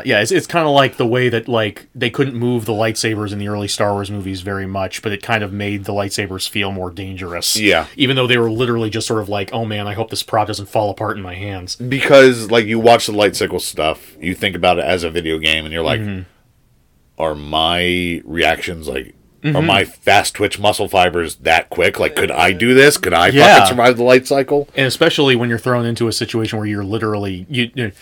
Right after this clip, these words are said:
Speaker 2: Yeah.
Speaker 1: you know, you die in the game, you die for real.
Speaker 2: Oh, man.
Speaker 1: Uh, you, that's,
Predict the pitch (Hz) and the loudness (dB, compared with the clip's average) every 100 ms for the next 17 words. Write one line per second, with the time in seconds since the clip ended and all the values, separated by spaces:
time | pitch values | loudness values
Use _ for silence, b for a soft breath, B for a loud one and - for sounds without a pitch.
0 | B - 170 143 113 92 117 117 123 120 | B 0 2 2 0 -4 -6 0 4 4
1 | 117 110 120 117 110 113 113 - 110 120 | 2 -2 -2 -2 -2 0 0 0 -2 0
2 | 107 95 87 90 85 90 120 113 113 120 | -2 -2 0 2 2 4 6 6 4 2
3 | - 135 131 117 - - 180 131 131 127 | 0 -2 -2 -2 -6 -16 -12 4 6 6
4 | - - | 0 -4